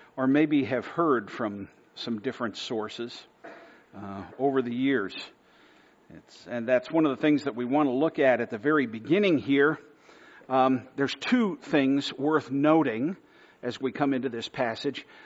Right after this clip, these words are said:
that assist us in keeping on track, both in interpreting a passage like this and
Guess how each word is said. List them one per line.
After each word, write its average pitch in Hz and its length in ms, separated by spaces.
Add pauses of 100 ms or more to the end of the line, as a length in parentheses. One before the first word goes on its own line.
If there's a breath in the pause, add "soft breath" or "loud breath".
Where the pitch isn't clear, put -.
(260 loud breath)
that 151 100
assist 220 400
us 190 160
in 165 80
keeping 185 380
on 151 180
track, 165 500 (140)
both 143 400
in 143 340 (380 loud breath)
interpreting 190 640
a 180 40
passage 175 560
like 160 280
this 160 280
and 143 300